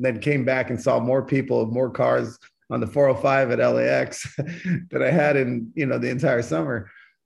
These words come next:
But, um, but when I started, when I, I noticed, like, eating, like, I, I, it, there's this weird, like, almost compulsion to, like,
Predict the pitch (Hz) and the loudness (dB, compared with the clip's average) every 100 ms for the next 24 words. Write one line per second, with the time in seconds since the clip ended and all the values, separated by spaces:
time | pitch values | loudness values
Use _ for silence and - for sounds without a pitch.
0 | _ 240 143 139 - 131 127 113 104 98 | _ -4 2 2 2 0 2 0 -2 -10
1 | - _ _ _ _ _ _ _ _ _ | -14 _ _ _ _ _ _ _ _ _
2 | _ 139 151 151 143 - 165 151 123 - | _ 0 2 4 2 2 2 2 -2 -4
3 | 143 139 131 131 131 147 165 147 131 113 | 0 0 0 0 0 4 2 2 0 -2
4 | - _ _ 147 196 139 107 107 110 - | -2 _ _ 0 2 2 0 -2 -6 -6
5 | 113 113 113 110 110 113 110 113 110 110 | -2 0 0 0 -2 -2 0 0 0 0
6 | 107 - _ _ _ _ - 123 139 123 | -2 -6 _ _ _ _ -20 -12 -6 -8
7 | 98 - 135 110 123 - 127 143 170 135 | -8 -4 -2 0 -4 -6 -2 2 4 2
8 | 123 131 123 117 120 95 135 135 127 113 | 0 0 -2 -4 -6 2 2 2 -2 0
9 | 110 113 110 | -2 -2 -6